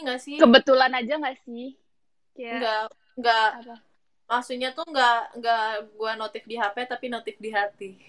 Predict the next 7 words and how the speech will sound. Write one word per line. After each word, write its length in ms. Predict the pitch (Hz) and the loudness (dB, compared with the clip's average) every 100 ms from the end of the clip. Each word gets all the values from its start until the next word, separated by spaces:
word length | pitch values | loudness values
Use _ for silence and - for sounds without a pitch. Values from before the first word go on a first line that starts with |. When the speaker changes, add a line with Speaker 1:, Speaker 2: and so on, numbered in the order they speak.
| - - - - _ _ _ _ _ - - - _ _ _ - - - | -20 -20 -20 -20 _ _ _ _ _ -10 -10 -12 _ _ _ -20 -20 -4
Speaker 2:
Ini 160 | 302 359 | 2 4
kayaknya 380 | 403 403 427 440 415 - - | 4 4 2 -2 -2 -4 -8
live-nya 360 | 294 311 403 415 | -6 -6 -6 -8
se-, 440 | - - _ _ - _ _ | -10 -20 _ _ -20 _ _
segini 560 | 302 277 269 254 247 254 | -16 -14 -12 -12 -8 -6
aja 220 | 233 254 | -4 0
ya, 140 | 330 | 0